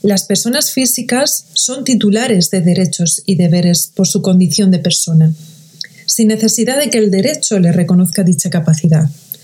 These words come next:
Por el simple hecho de ser, de ser persona, ya lleva implícito esa, esa titularidad de derechos y deberes.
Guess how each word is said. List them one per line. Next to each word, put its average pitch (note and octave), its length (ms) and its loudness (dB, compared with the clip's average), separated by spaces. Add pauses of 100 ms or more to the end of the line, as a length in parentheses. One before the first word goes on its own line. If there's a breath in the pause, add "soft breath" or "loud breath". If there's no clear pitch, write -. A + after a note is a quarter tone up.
(140)
Por F#3 140 0
el E3+ 100 0
simple F#3+ 440 0
hecho F#3 300 -4 (320 loud breath)
de F3 120 4
ser, F3+ 340 0
de F3 160 2
ser F3 280 0
persona, A#3 520 0 (320 loud breath)
ya A3+ 200 2
lleva G#3 260 2
implícito G#3 720 0 (640 loud breath)
esa, A3+ 380 -2
esa G#3+ 360 -2
titularidad G3 680 0 (320)
de F#3+ 160 2
derechos F3+ 440 0
y - 20 0
deberes. D#3+ 560 2